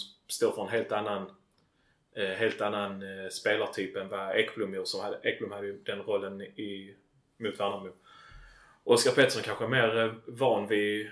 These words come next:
att operera så mellan mittfält och, och försvar, eh, och hitta kombinationer. Oskar är också jätteduktig på att överbelasta, hjälpa till liksom. Eh, så att när man skapar trianglar tillsammans med,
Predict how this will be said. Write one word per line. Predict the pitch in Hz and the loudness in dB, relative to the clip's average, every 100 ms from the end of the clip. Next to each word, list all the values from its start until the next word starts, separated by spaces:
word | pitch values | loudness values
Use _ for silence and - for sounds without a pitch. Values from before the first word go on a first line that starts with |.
| - | -10
att | 110 | -6
operera | - - 123 113 | -4 0 0 0
så | 110 117 110 | 2 0 2
mellan | 113 113 104 101 - _ _ _ | 0 0 -2 -6 -12 _ _ _
mittfält | 123 113 - 110 101 | -6 -6 -4 -6 -4
och, | 110 107 104 104 - | -4 -4 -6 -12 -12
och | - | -6
försvar, | 107 117 104 101 - _ - | -2 2 2 0 -4 _ -14
eh, | 107 104 101 107 - _ | -12 -12 -14 -16 -20 _
och | - 107 | -10 -6
hitta | 113 - 104 101 101 101 - | -6 -4 -4 -2 -4 -6 -4
kombinationer. | - 113 110 - 113 101 104 110 - - _ | -2 -2 -2 -2 -2 -2 -6 -6 -8 -12 _
Oskar | 120 - 110 | -2 0 0
är | |
också | 110 117 | 0 2
jätteduktig | 113 113 107 - 107 104 | 0 0 -4 -4 -8 -4
på | |
att | 98 | -2
överbelasta, | 110 113 107 101 98 - 101 | 0 2 0 -2 -2 -2 -2
hjälpa | 107 104 104 | -2 -2 -4
till | 113 101 98 | -2 -2 -4
liksom. | 98 101 101 - _ - - _ _ | -8 -10 -10 -16 _ -20 -20 _ _
Eh, | 104 101 101 101 98 - - - | -10 -10 -10 -10 -10 -12 -14 -12
så | - 98 | -10 -10
att | - _ | -12 _
när | 104 | -12
man | 101 101 98 | -10 -8 -10
skapar | - 113 107 101 | -6 -4 -4 -4
trianglar | - 107 98 95 | 0 0 0 -6
tillsammans | 92 98 101 98 98 | -8 -6 -6 -6 -8
med, | 101 98 | -10 -10